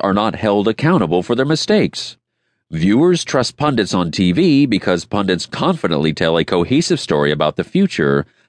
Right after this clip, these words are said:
not because their predictions are correct. Tetlock set out to determine how forecasts can be made more accurately.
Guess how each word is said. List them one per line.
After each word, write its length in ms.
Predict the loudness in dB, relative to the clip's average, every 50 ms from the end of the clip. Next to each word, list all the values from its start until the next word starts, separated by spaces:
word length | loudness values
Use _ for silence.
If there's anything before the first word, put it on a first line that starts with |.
| _ -6
not 360 | -4 -2 0 0 0 0 0
because 380 | -2 -4 -2 0 -2 -2 0 0
their 100 | -2 0
predictions 520 | 0 0 -2 -2 -2 -4 -4 -6 -2 0
are 120 | 0 0
correct. 600 | 0 -2 -2 0 0 0 0 -2 -4 -8 -16 -20 _ _ _ _ _ _ _ _ _ -4
Tetlock 480 | 0 0 2 2 2 2 2 0 0 -2
set 180 | 0 0 2
out 160 | 2 2 0
to 100 | 0 -2
determine 460 | 0 0 0 0 0 -2 0 0 0 0
how 140 | 0 0
forecasts 680 | -2 -4 _ 0 0 0 0 0 0 0 0 0 0 -2
can 140 | -2 -2
be 100 | 0 0
made 300 | 0 0 0 0 0 0
more 160 | 0 -2 -2 -2
accurately. 680 | 0 0 0 0 0 0 0 0 0 -2 -2 -4 -4